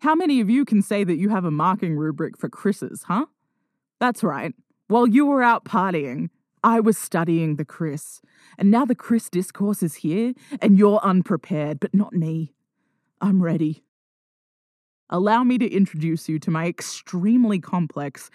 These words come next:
and scientifically rigorous Chris ranking process. In order to determine the king of the Chris's, we must first determine what makes a good Chris.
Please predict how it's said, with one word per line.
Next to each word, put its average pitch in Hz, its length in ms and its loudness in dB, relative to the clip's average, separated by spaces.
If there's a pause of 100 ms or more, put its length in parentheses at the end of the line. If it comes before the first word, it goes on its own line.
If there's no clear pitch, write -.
(180)
and 190 200 2
scientifically 220 920 -2
rigorous 147 640 -6 (360)
Chris - 380 -4
ranking 151 420 -4
process. - 720 -8 (1400)
In 269 160 4
order 427 220 2
to 339 140 -2
determine 202 720 0
the 170 120 -4
king 196 280 -2
of 170 120 -2
the 170 80 -2
Chris's, 175 500 -4
we 202 120 0
must 240 260 -2
first 349 380 -4
determine 214 720 0
what 175 240 -2
makes 185 280 -4
a 180 60 0
good 160 320 -2
Chris. - 520 -14